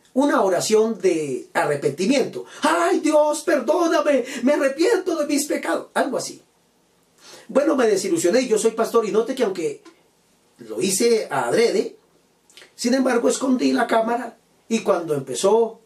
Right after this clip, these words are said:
a moverse aquel gusanito que va subiendo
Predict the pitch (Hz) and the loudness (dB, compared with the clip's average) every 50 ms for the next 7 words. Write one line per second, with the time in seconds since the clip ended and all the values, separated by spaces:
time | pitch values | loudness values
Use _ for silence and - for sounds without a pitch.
0 | _ - 165 170 156 147 165 190 202 190 185 - 185 180 170 - - _ _ _ | _ -6 -4 -2 -2 0 2 2 2 2 0 0 -2 -2 -2 -6 -12 _ _ _
1 | _ _ _ _ _ _ _ _ _ _ - - - 170 185 185 196 196 196 202 | _ _ _ _ _ _ _ _ _ _ -10 -2 -2 0 0 0 -2 0 0 0
2 | 202 202 190 196 185 180 175 170 170 170 175 190 190 196 190 185 180 170 170 165 | 0 -2 -2 -2 0 2 2 2 2 2 0 0 0 2 0 0 2 0 0 0
3 | 156 - | -2 -6